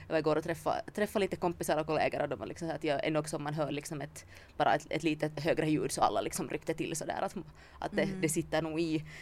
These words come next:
Speaker 1: i ännu, ännu länge. Det sjuka var att, eh, eller du nämnde där Westgate som då var tjugohundratretton, eh, som också ligger <laughs> bara ett, fem minuter från mig här med bil. Eh, ett, ett fi-, eh, fint köpcenter här i Westland som Al-Shabaab attackerade då,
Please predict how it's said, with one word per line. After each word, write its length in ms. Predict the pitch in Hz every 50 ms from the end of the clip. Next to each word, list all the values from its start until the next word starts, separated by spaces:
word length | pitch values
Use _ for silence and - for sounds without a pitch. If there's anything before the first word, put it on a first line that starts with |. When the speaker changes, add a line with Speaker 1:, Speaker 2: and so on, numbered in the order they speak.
| - - - -
Speaker 1:
i 240 | - 214 214 190 160
ännu, 300 | 156 165 160 165 165 123 - -
ännu 220 | 151 165 170 175
länge. 460 | 170 175 180 175 151 143 135 151 151 - - - - - - - - - - - - - - - - -
Det 80 | 165
sjuka 300 | 165 - 220 220 220 190
var 160 | 170 160 156 156
att, 160 | 156 - - - - - -
eh, 380 | 180 185 170 165 165 151 143
eller 140 | 165 160 156
du 80 | 160 160
nämnde 220 | 175 170 160 160
där 180 | 160 156 151 151
Westgate 640 | 160 160 151 - - 147 135 139 165 - - - - - -
som 240 | - - - 160 147
då 100 | 143 151
var 140 | 147 151 147
tjugohundratretton, 920 | - - 165 147 147 151 151 156 156 170 170 160 160 - - 147 147 151 151 - - - -
eh, 280 | 160 151 147 143 147
som 180 | 143 - 156 160
också 180 | 175 - - 233
ligger 240 | 226 208 170 - - 208
<laughs> 60 | 180 185
bara 200 | 175 - 185 - - -
ett, 100 | - - - -
fem 220 | - - - 233 214
minuter 300 | 208 202 202 202 - 202
från 180 | - 220 196
mig 160 | 196 196 185 185
här 120 | 196 185
med 120 | 185 185 180
bil. 240 | 190 185 180 185 - - - - - - - - -
Eh, 240 | - 156 - -
ett, 380 | 175 170 - - - - - - -
ett 180 | 190 170 165 -
fi-, 300 | - - - 160 165 165
eh, 60 | 160
fint 280 | 156 165 170 165 151 -
köpcenter 440 | 165 151 156 - 165 151 - 156
här 120 | 151 156 156
i 20 |
Westland 400 | 151 151 151 - - 143 143 156
som 300 | - - 165 156 156 -
Al-Shabaab 380 | - 160 160 160 156 156 151 156
attackerade 480 | 160 160 170 156 - 143 151 165 160
då, 100 | 165 165